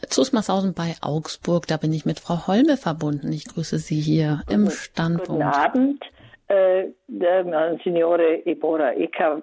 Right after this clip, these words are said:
Speaker 2: war, Eke war ja auch schon in Augsburg. Da habe ich einen feurigen Vortrag gehört von ihm bei Kirche in Not. Und ich bin, äh, mit Nigeria eigentlich, äh, sehr verbunden.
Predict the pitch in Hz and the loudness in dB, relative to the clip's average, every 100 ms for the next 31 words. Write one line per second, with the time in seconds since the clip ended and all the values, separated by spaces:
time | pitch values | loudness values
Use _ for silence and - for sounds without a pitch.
0 | - 139 131 - 185 190 208 180 - - | -4 0 0 0 -2 0 -2 -2 -6 -10
1 | - 151 165 160 147 - 180 156 135 - | 0 4 4 2 0 -2 -2 -2 -2 0
2 | 123 170 - 220 208 170 165 170 156 - | 0 -2 -2 -2 0 0 0 -2 -4 -6
3 | - _ - 151 151 147 - - _ - | -20 _ -2 0 0 -2 -6 -20 _ 2
4 | 170 202 208 185 - 165 190 208 202 196 | 4 4 0 -4 -2 2 2 2 0 0
5 | 202 196 190 - 190 208 202 160 170 208 | 0 0 0 -2 -2 -2 0 0 2 0
6 | 202 - - 175 185 208 277 - - - | 0 -2 -2 0 4 4 2 -4 -20 -20
7 | - _ - 214 208 - 208 - 240 220 | -20 _ 0 0 0 -2 -2 -2 0 2
8 | 208 202 180 180 175 - 190 196 - - | 2 0 4 6 4 2 0 -2 -2 -4
9 | 196 185 190 202 226 220 185 - - 196 | -2 2 4 4 4 4 2 0 -2 -2
10 | 190 196 190 - - 196 190 175 165 175 | 2 2 2 0 0 0 2 2 2 0
11 | 170 220 254 247 240 240 | 0 0 0 0 0 -2